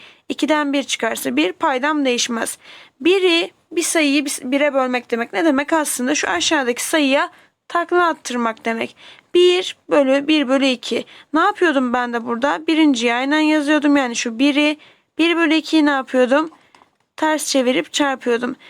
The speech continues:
Şurası o zaman bakın iki çıkar mı? Çıkar.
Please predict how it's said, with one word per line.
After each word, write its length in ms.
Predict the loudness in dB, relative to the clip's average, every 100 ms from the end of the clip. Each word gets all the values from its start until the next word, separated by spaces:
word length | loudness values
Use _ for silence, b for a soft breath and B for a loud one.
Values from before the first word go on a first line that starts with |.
| B
Şurası 420 | -4 0 0 2
o 100 | 0
zaman 360 | 2 2 2 0
bakın 220 | 0 -2
iki 240 | -4 -6 -6
çıkar 400 | -4 -2 -2 -2
mı? 240 | -2 -4 -6 -8
Çıkar. 400 | -4 -2 -2